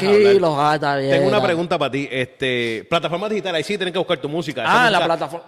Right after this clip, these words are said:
Speaker 1: la
Speaker 2: Claro.
Speaker 1: Legendary.
Speaker 2: Escúchame bien. En las plataformas digitales está toda mi música. Usted escribe R O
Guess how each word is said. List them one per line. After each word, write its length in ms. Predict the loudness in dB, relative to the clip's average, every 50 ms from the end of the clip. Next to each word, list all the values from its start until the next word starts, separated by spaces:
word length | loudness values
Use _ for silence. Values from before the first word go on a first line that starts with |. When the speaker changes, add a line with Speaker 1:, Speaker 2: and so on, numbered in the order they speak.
| -8
Speaker 1:
la 180 | -4 -2 -2 -2
Speaker 2:
Claro. 160 | -2 -2 -2
Speaker 1:
Legendary. 1000 | 0 0 0 0 0 0 -2 -2 -2 -2 -2 0 0 -2 -2 -4 -6 -8 -10 -8
Speaker 2:
Escúchame 640 | -8 -8 -8 -10 -8 -8 -6 -4 -4 -4 -4 -4
bien. 540 | -4 -2 0 0 0 0 0 -4 -8 -12 -16 -20 _ _ _ _ _ _ _ _ _ _ _ _ _ -10
En 140 | -8 -4 -2
las 80 | -2
plataformas 540 | -2 -2 -2 -2 -4 -4 -4 -4 -2 0 0
digitales 640 | 0 0 -2 -2 -2 -2 -2 -2 -2 -2 -6 -8 -10 -12 -10
está 300 | -10 -8 -6 -4 -4 -4
toda 300 | -2 -2 0 0 0 0
mi 120 | -2 -4
música. 380 | -8 -8 -10 -10 -10 -10 -10 -8
Usted 140 | -6 -6 -4
escribe 340 | -4 -2 -2 -2 -2 -4 -4
R 460 | -4 -4 -2 -2 -4 -4 -4 -2 -2
O 300 | -2 -2 -2 -4 -6 -8